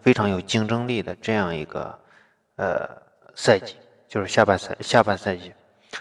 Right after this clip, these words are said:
但最终我们出现，就是说还是出现了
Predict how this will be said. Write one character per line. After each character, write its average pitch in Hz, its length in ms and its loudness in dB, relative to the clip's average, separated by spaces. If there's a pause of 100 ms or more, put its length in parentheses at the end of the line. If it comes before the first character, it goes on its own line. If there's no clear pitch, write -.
(180)
但 123 200 4
最 135 180 2
终 135 380 -2
我 92 160 -4
们 107 240 -4
出 - 160 -2
现， 104 300 -2
就 101 120 -10
是 95 140 -10
说 107 180 -4
还 117 220 0
是 135 240 2
出 - 220 -6
现 120 180 -2
了 95 260 -4